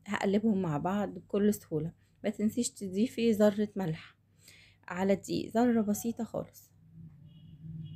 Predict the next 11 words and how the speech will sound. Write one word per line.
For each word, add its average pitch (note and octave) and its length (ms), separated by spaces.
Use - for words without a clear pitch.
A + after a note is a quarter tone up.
نزلت G3+ 360
بالمكونات G3+ 800
بتاعتي A3 680
الجافه، F#3 560
وهروح C4 360
مقلبه F#3 400
بقى F3 180
الخليط F#3+ 360
ده G3+ 140
دلوقتي F#3+ 480
معاكي. G#3 500